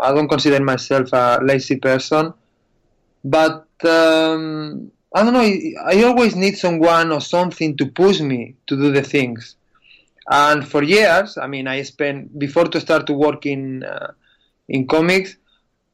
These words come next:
uh, you know, I was living in Spain. I moved to,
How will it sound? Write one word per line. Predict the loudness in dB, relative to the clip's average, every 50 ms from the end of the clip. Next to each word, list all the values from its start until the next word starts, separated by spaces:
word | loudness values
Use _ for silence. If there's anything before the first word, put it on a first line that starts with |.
| _ -20 _ -6
uh, | -6 -6 -4 -4
you | -2 0 2
know, | 2 4
I | 4 4
was | 4 2 2
living | 0 -2 -2 -2 -2
in | -4
Spain. | -4 -2 -2 0 0 0 0 -2
I | -2 -2 -2
moved | -2 -2 -4 -4 -2 2
to, | 4 4 4 4 4 4 4 2 2 0